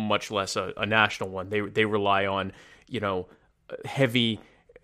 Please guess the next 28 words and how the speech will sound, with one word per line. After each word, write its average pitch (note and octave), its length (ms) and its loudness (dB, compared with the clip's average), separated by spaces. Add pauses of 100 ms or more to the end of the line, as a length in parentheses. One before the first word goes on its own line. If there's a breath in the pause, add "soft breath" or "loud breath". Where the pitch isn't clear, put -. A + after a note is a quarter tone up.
turnout A2 420 4
among, G2+ 420 0
uh, - 40 -4
uh, F2 280 -2
particularly G#2 600 -6
black G#2 340 4
people, G#2 380 -4
and G2+ 200 -2
for A2 160 -4
them G#2 180 -2
to G2+ 60 -4
get G2 120 -2
at - 100 -6
least, G#2 180 -8
like, G#2 180 -6
eighty-five G2+ 460 -4
percent G2+ 300 -4
support. G2 440 -6 (180 soft breath)
So G#2+ 280 4
if, G2 180 -2
if B2 120 0
they C#3+ 140 8
got B2+ 240 6
somewhere A2+ 220 2
in G#2 80 0
the G2 80 -4
sixties, F#2+ 760 -2 (320 soft breath)
uh, F#2+ 460 2